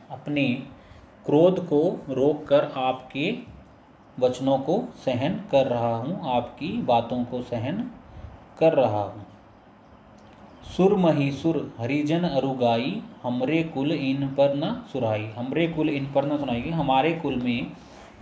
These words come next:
यह मर्यादा नहीं है कि, हम, यह मर्यादा नहीं है कि हम सुर अर्थात देवताओं, महीसुर, ब्राह्मणों,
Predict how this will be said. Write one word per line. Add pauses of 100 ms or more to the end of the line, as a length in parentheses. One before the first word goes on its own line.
यह
मर्यादा
नहीं
है
कि, (2500)
हम,
यह
मर्यादा
नहीं
है
कि
हम (1700)
सुर
अर्थात
देवताओं,
महीसुर,
ब्राह्मणों,